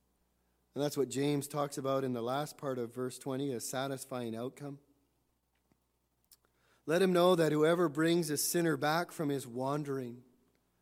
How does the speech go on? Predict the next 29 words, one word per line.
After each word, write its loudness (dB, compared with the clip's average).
He -6
begins 8
with 6
an 4
appearance. 2
Let -2
him 2
know. 6
Tell 8
one 10
another. 8
There's 4
great 8
reward 10
in 8
bringing 8
a 10
wanderer 8
back. 2
He -4
says 4
there's 4
this 8
family 12
responsibility 8
again. 10
There 8
it 6
is. 6